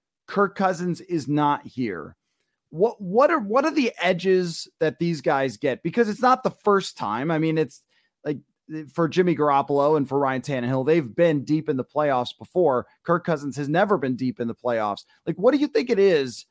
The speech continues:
that would differentiate quarterbacks that are generally bundled in the same area of kind of being the not Mahomes, not Joe Burrow, like, not the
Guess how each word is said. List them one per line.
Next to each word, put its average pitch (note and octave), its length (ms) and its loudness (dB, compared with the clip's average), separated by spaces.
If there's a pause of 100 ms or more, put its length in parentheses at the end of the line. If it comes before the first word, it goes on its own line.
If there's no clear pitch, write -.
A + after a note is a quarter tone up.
(220)
that F3 180 0
would E3+ 180 -2
differentiate F3 880 0
quarterbacks E3 640 -2
that D#3+ 100 -2
are C#3+ 180 -4
generally G#3 640 2 (180)
bundled D3+ 560 0 (320)
in F3+ 160 0
the E3 80 0
same F3 460 -2
area E3 400 4
of C#3 260 -2
kind E3 240 -2
of C#3+ 140 -4
being D#3+ 320 0
the D3 160 2
not E3 360 2
Mahomes, C#3 640 -2 (260)
not D3 240 0
Joe D3+ 180 4
Burrow, C#3+ 340 4
like, C#3 240 -2
not C#3+ 240 0
the C#3 200 2